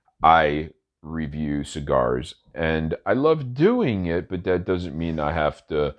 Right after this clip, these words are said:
allow it to bleed over into me hawking cigars. Uh, I hope that answers those questions. Uh,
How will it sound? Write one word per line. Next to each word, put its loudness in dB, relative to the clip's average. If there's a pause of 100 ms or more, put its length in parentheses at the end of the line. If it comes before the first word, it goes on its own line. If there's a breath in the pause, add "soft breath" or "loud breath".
(360 soft breath)
allow 4
it 2
to -2
bleed 0
over 2
into -8
me -4
hawking -4 (300)
cigars. -4 (880 soft breath)
Uh, 4 (1300)
I 6
hope 6
that 6
answers 2
those 0
questions. 0
Uh, 2